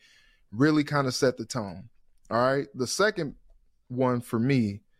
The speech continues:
is the fourth and one stop. I'm watching. I'm just like, "Okay, yeah, well, game over now."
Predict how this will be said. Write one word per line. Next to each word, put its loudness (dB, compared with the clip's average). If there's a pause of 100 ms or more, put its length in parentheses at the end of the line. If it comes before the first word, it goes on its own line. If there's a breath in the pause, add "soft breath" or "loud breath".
(1300)
is 2
the 2
fourth 0
and 2
one 2
stop. 0
I'm 0
watching. -2
I'm -2
just -4
like, 2
"Okay, 2
yeah, 0
well, 4 (500)
game -4
over 2
now." 0